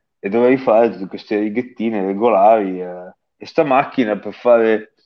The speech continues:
una campitura regolare ci metteva, non so, un'ora,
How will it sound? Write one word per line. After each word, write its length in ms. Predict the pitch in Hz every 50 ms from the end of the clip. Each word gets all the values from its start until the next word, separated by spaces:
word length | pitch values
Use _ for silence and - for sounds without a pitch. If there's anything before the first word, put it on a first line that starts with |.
| _ _ -
una 200 | 104 101 110 -
campitura 1120 | - 123 117 117 110 - 127 120 120 - 131 127 123 120 113 110 107 104 101 101 101 101
regolare 680 | 104 113 117 110 120 139 131 117 113 117 123 120 110 101
ci 120 | - - 110
metteva, 580 | 110 113 117 _ - 107 110 113 107 104 98
non 120 | 98 98 95
so, 220 | - - 101 98
un'ora, 600 | 98 104 104 104 98 98 92 92 95 101 110 -